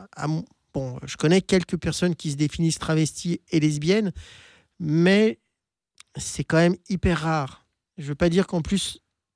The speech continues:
elles ont tendance à transitionner aussi, mais c'est pas forcément, euh, la nature, euh, d'une personne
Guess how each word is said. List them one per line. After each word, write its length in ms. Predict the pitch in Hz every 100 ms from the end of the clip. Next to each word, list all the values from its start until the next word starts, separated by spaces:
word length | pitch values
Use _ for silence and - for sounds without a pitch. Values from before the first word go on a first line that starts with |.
| _ _ _
elles 180 | - 147
ont 80 | 151
tendance 320 | 160 170 165
à 100 | 160
transitionner 680 | - 160 151 147 - 165 175
aussi, 340 | 180 - 233
mais 160 | 220 170 - - - - -
c'est 220 | - 156
pas 160 | 208 208
forcément, 640 | 190 - 190 185 202 214
euh, 720 | 180 160 156 151 147 147 147
la 160 | 147 165
nature, 520 | 175 - - 170 156
euh, 840 | 147 143 143 139 143 143 147 143 143
d'une 220 | 143 156
personne 380 | 160 - 165